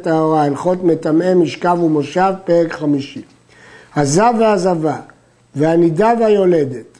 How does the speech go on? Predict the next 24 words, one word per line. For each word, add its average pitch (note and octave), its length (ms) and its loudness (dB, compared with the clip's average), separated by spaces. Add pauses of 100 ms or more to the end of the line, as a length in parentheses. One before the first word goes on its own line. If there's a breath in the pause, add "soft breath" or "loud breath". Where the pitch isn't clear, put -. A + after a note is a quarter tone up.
לעולם E3+ 760 2
הם G#3+ 220 2
בטומאתן, F3 800 -2 (380 soft breath)
ומטמאין F3 720 2
אדם G3 420 0
וכלים F#3 480 0
ומשכב F#3 520 -2
ומרכב F3+ 680 0
עד F#3+ 500 4 (100)
שיטבולו. F3 800 -2 (640 soft breath)
אפילו C#4 440 2
התאחרו A3+ 680 2
כמה A3+ 420 0
שנים A3 600 2
בלא G3+ 340 0
ראיית A3 380 2
טומאה G3 300 0
ולא D#3+ 400 2
טבלו, C4 540 2 (140)
הרי E3 360 0
הם G#3 180 0
בטומאתם. D#3+ 680 -4 (680 loud breath)
כתוב F#3 440 2
ב-, D3+ 520 2